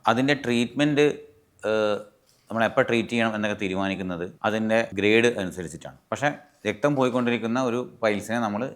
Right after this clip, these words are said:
ചികിത്സിക്കേണ്ടി വരും. പൈൽസ് തടിച്ചിരിക്കുന്ന രക്തക്കുഴലിൽ നിന്ന് ബ്ലീഡ് ചെയ്യുന്നതാണെങ്കിൽ ഫിഷർ എന്ന് പറയുന്നത് നമ്മുടെ മലദ്വാരത്തിന് ചുറ്റുമുള്ള മസിൽസ് ടൈറ്റ് ആയതിൻ്റെ ഭാഗമായിട്ട് വയറ്റിൽ നിന്ന് സ്റ്റൂൾ പാസ് ചെയ്യുന്ന സമയത്ത് അവിടെ ഉണ്ടാകുന്ന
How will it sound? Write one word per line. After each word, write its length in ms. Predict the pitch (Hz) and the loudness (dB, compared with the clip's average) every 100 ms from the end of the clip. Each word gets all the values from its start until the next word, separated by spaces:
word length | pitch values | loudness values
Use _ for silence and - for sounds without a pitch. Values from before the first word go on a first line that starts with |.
| - | -6
ചികിത്സിക്കേണ്ടി 500 | 110 98 104 101 98 | -6 -4 -6 -2 0
വരും. 200 | 78 71 - | -2 -4 0
പൈൽസ് 400 | 123 147 156 180 - - | 4 4 2 -4 -6 -2
തടിച്ചിരിക്കുന്ന 560 | 113 113 120 143 135 143 | 2 2 2 0 2 2
രക്തക്കുഴലിൽ 440 | 120 123 127 120 117 | 2 2 2 2 2
നിന്ന് 140 | 117 | 0
ബ്ലീഡ് 180 | 101 101 | 0 0
ചെയ്യുന്നതാണെങ്കിൽ 500 | 104 101 95 87 87 117 - | -2 -2 -2 -4 -6 -8 -10
ഫിഷർ 280 | 101 131 131 127 | -6 -2 0 -2
എന്ന് 160 | 113 107 | -2 -2
പറയുന്നത് 400 | 95 90 85 95 127 _ 98 | -2 -4 -6 -8 -10 _ -10
നമ്മുടെ 220 | 101 113 | -4 -2
മലദ്വാരത്തിന് 520 | 104 98 104 107 117 113 | 0 0 0 -2 -2 -4
ചുറ്റുമുള്ള 520 | 92 - 107 98 104 - - | -6 -4 -2 0 -2 -4 -10
മസിൽസ് 440 | 92 - 113 107 - | -8 -6 -6 -6 -2
ടൈറ്റ് 320 | 98 90 107 | -2 -2 -2
ആയതിൻ്റെ 240 | 104 98 90 | -2 -2 -2
ഭാഗമായിട്ട് 580 | 82 82 80 76 - - 104 | -2 -4 -6 -8 -12 -8 -4
വയറ്റിൽ 220 | 104 117 | -4 -2
നിന്ന് 120 | 123 | -4
സ്റ്റൂൾ 240 | 110 107 117 | -2 -2 2
പാസ് 260 | 101 90 | 2 2
ചെയ്യുന്ന 220 | 107 101 98 | -2 -6 -6
സമയത്ത് 260 | 87 85 87 | -6 -4 -2
അവിടെ 160 | 90 92 | -2 -4
ഉണ്ടാകുന്ന 340 | 92 92 95 | -4 -2 -4